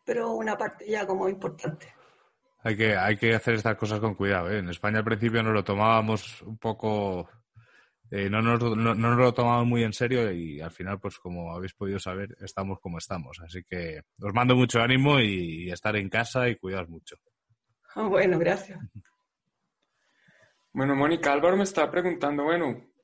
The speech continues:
Speaker 3: y Mónica, ¿cómo llegó al ecosistema cripto? ¿Ya qué es lo que hace? ¿Por qué no nos cuentas un poquito para los que no te conocen, eh, cómo
Speaker 1: Ok.
Speaker 3: llegas a este mundo?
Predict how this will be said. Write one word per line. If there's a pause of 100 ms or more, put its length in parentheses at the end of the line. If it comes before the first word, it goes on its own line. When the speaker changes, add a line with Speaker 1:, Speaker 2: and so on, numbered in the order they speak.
(220)
Speaker 3:
y
Mónica,
¿cómo
llegó
al
ecosistema
cripto?
¿Ya
qué
es
lo
que
hace? (380)
¿Por
qué
no
nos
cuentas
un
poquito
para
los
que
no
te
conocen, (400)
eh,
cómo
Speaker 1:
Ok.
Speaker 3:
llegas
a
este
mundo?